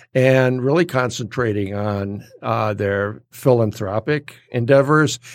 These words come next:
and also on this magnificent building that they had built.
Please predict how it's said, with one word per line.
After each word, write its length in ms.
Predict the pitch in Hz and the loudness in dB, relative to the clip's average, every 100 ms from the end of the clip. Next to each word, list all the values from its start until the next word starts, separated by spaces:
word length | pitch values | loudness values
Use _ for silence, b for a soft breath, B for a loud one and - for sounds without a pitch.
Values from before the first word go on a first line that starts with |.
| B | B
and 160 | 143 170 | 2 4
also 640 | 196 202 - 131 123 139 | 4 4 2 2 2 2
on 360 | 117 117 117 | 0 2 0
this 320 | 120 104 120 - | 0 0 -2 -2
magnificent 640 | 110 104 104 110 - 123 | -4 -2 -4 -6 -6 -8
building 480 | 117 160 160 90 - _ - | -4 -4 -4 -6 -8 _ -12
that 160 | 104 | -10
they 100 | - | -8
had 180 | 85 82 | -10 -10
built. 320 | 85 80 - | -12 -14 -16